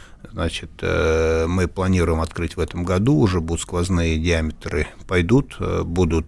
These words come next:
э, интервалы шесть минут, то есть это уже вот такой первый шаг. Это пока на существующей инфраструктуре за счет изменения частоты движения, за счет сквозного проезда, за счет, э, улучшения количества и увеличения количества поездов.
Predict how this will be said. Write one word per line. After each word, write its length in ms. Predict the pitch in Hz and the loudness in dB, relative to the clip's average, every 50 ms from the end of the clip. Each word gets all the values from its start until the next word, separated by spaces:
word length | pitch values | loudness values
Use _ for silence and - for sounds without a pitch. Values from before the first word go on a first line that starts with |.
| - - - | -6 -12 -8
э, 440 | - 87 85 85 82 82 82 82 82 | -4 -2 0 0 2 0 0 0 0
интервалы 560 | 85 90 - - 90 92 104 120 135 143 135 107 | -2 -2 -2 -2 0 4 6 6 6 4 2 0
шесть 340 | - - 139 127 - - | -2 -2 -2 -4 -4 -2
минут, 400 | 123 117 117 120 117 113 110 - - - - | 0 2 4 4 4 4 2 -2 -8 -12 -8
то 80 | - 95 | -6 -6
есть 100 | - - | -4 -2
это 200 | 127 127 - 110 | -2 -2 0 0
уже 160 | 95 92 101 | 0 2 2
вот 140 | 90 85 - | 2 2 0
такой 280 | - 78 - 98 90 | -4 -4 -2 -2 -2
первый 320 | - - 95 92 90 90 90 | -2 0 -2 0 0 0 0
шаг. 340 | - - 92 82 - - - - - - - | 0 0 -2 -6 -6 -10 -14 -18 -18 -6 -2
Это 220 | - 120 110 - | 0 0 0 0
пока 340 | 101 - 98 95 - - 110 | -2 -4 -6 -2 2 4 6
на 140 | 107 104 101 | 6 6 6
существующей 840 | - - - 101 - - - - - - - 104 104 98 - - 92 | 4 2 -2 -4 -2 -2 -2 -4 -4 0 2 4 4 4 4 2 -2
инфраструктуре 760 | 90 - - - - - - - - - - - 82 80 78 | -6 -8 -8 -8 -8 -8 -8 -12 -14 -12 -8 -6 -4 -4 -4
за 100 | 82 85 | -2 -2
счет 240 | 82 - 90 82 - | -2 -2 -4 -4 -4
изменения 460 | 82 85 87 87 85 82 78 76 76 | -4 -2 2 2 2 4 2 0 -2
частоты 480 | - - - - - 85 - - 131 131 | -4 -8 -8 -6 -6 -4 0 2 4 4
движения, 500 | 120 113 113 107 104 110 98 92 90 82 | 6 4 4 4 4 4 2 2 2 -2
за 120 | 82 82 | -4 -6
счет 200 | - - - - | -6 -6 -8 -10
сквозного 480 | - - 87 82 80 80 82 80 78 78 | -6 -2 0 0 0 2 2 2 0 0
проезда, 640 | - - - 92 95 110 123 120 107 92 90 82 | 0 -2 0 4 6 6 6 6 4 0 -4 -6
за 160 | 80 85 82 | -6 -6 -8
счет, 280 | - - - 82 - - - - - - - - - - | -8 -8 -10 -12 -12 -14 -16 -20 -20 -20 -20 -20 -14 -8
э, 400 | - 82 80 78 78 80 80 80 | -4 -2 0 0 0 0 0 0
улучшения 920 | 80 78 78 82 90 90 87 - - - 107 92 85 85 80 78 78 78 78 - - - | 0 2 2 4 4 2 2 2 2 4 4 4 4 2 0 0 0 -2 -4 -6 -8 -8
количества 560 | - 95 87 85 78 - - - - 87 85 | -6 -4 -2 -2 -2 -2 -4 -4 -4 -2 0
и 240 | 85 90 92 90 90 | 2 4 4 4 4
увеличения 540 | 92 92 92 90 90 - - 92 85 85 85 | 4 4 2 2 2 0 0 -2 -2 -4 -6
количества 480 | - - 87 85 80 - - - 82 | -8 -8 -6 -6 -6 -6 -8 -10 -12
поездов. 580 | - - 90 90 90 90 87 78 76 69 - | -8 -4 -2 -2 -2 -2 -2 -2 -2 -2 -4